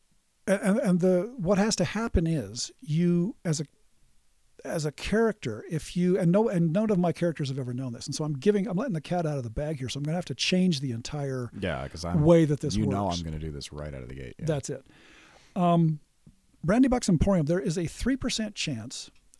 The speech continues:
Speaker 1: that the Emporium will appear wherever you are if you
Speaker 2: Mm.
Speaker 1: say, or one of the party members say, "I wish I'd bought this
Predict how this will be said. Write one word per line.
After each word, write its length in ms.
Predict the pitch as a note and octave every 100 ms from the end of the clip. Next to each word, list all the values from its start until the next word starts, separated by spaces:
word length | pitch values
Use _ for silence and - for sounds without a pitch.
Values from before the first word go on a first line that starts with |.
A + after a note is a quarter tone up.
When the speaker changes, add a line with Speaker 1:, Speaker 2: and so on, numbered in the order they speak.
| _ - C#3
Speaker 1:
that 240 | D#3 E3
the 140 | D3+ D#3
Emporium 580 | C#3 - A3+ A3 F3+ D3
will 220 | F#3 E3+
appear 600 | - - A#3+ F3 E2+ - _ _ _ _ _ _ _
wherever 520 | C#3+ C#3+ E3 G#3+ G#3 G3+
you 240 | F3 D#3+
are 380 | F3 G2 G3+ - - _ _ _ _ _ -
if 260 | F#3+ -
you 140 | F3 G3
Speaker 2:
Mm. 40 |
Speaker 1:
say, 640 | - - G#3+ E3+ A#2+ D3+ - _ _ _ - -
or 120 | E3
one 160 | D#3
of 40 | E3
the 40 | C#3+
party 260 | F#3+ A#3 F#3+
members 340 | C#3+ A#2 A2+
say, 540 | - A3 F3+ F2+ D3 _ _ - - - _ _ -
"I 180 | D#3 G3
wish 300 | E3+ F#3+ F3+
I'd 240 | E3 C3
bought 300 | D#3 D3+ -
this 480 | F3+ D3 A#2 -